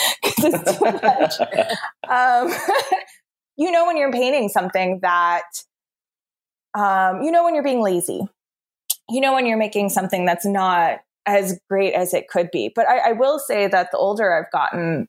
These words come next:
Speaker 1: I have deliberately started to leave, um, mistakes in the work. Um, to some extent, it's a, it's almost like an Easter egg that someone is, is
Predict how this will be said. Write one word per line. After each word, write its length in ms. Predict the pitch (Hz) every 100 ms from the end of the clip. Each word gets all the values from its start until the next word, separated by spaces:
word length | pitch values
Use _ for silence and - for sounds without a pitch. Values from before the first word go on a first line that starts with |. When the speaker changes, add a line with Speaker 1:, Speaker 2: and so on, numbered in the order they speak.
| -
Speaker 1:
I 320 | 190 196 208 202
have 200 | 170 180
deliberately 640 | 170 175 190 196 202 - 185
started 380 | - 170 180 175
to 60 | -
leave, 420 | 180 175 175 170 170 _ _ _ _ _ _ _ -
um, 500 | 185 180 180 170 170
mistakes 840 | 202 202 - 196 262 - - - - _ _ _ _
in 260 | 254 262 262
the 80 |
work. 380 | 262 254 311 370 _ _ _ _ _ -
Um, 640 | 214 214 202 196 190 190 -
to 100 | -
some 160 | 294 302
extent, 340 | 285 - 240
it's 160 | 233 214
a, 100 | 208
it's 140 | 202 202
almost 220 | 196 190
like 140 | 190
an 80 | 180
Easter 340 | - 180 - 202
egg 220 | 202 202
that 160 | - -
someone 280 | 190 185 180
is, 320 | 175 180 -
is 160 | 180 175